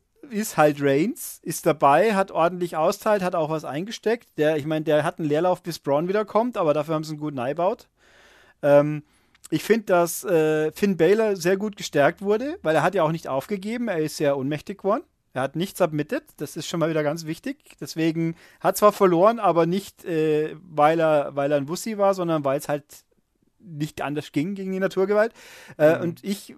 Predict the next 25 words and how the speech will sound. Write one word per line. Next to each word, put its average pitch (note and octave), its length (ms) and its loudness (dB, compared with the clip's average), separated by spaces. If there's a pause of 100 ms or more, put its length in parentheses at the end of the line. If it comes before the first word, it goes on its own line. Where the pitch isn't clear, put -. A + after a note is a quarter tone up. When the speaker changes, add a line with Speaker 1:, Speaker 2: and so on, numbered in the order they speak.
Speaker 1:
hab F3+ 280 2
ja G3 100 0
gesagt, E3+ 420 0
ich - 140 -10
finde G3 280 -2
nicht, G#3+ 240 -8
dass G3+ 120 -6
man G3 120 -6
ihn F#3 120 -4
jetzt F#3+ 320 -6
gegen, F3 400 -4
äh, D3 600 -2
gegen D#3 420 -6
Brock D#3 300 -2
fahren D#3 400 0
sollte, D3 340 0
auch D#3+ 100 0
wenn E3 120 -2
jemand D#3+ 320 -2
bei D3 80 -4
Twitter D#3+ 320 -4
war, D#3+ 300 0 (180)
war's C#3+ 400 -4
gemeint D3 360 -6
hat, E3+ 200 0